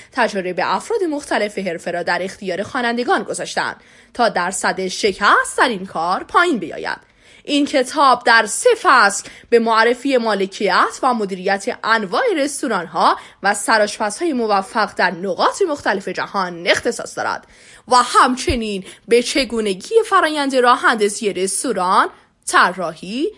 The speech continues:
تجهیز، برنامه‌ریزی و معیارهای ساختن رستوران اشاره کرده است.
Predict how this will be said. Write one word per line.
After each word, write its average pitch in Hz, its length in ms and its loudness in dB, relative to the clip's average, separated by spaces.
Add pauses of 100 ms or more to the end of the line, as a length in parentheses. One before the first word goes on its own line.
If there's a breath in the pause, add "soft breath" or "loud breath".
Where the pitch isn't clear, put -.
(100)
تجهیز، 214 720 -4 (220 soft breath)
برنامه‌ریزی 254 720 2
و 330 100 0
معیارهای 226 760 0
ساختن 254 460 -2
رستوران 180 800 -2
اشاره 247 360 2
کرده - 300 -8
است. - 240 -10